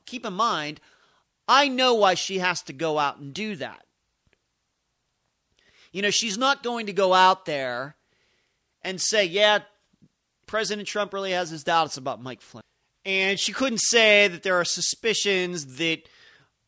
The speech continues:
Mike Flynn lied to Mike Pence. And she, she couldn't go out and do that. I, don't get me wrong. I don't,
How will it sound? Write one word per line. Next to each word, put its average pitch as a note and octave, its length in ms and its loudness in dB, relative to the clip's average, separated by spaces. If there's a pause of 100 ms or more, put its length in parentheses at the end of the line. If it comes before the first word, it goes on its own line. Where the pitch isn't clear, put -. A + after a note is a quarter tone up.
(120)
Mike F#3+ 320 -2
Flynn F3+ 380 -4
lied F3 380 4
to E3+ 80 -10
Mike D#3+ 320 -4
Pence. C#3 500 -8
And D#3 100 -12
she, - 240 -6
she - 200 -8
couldn't C#4+ 400 -12
go G#3 180 -8
out F#3 240 -8
and C3+ 180 -20
do D3+ 280 -12
that. - 260 -18
I, C4 260 -2 (140)
don't B3 240 -8
get B3 140 -8
me G3+ 100 -12
wrong. E3+ 460 -8 (640)
I A#3 180 6
don't, B3+ 340 0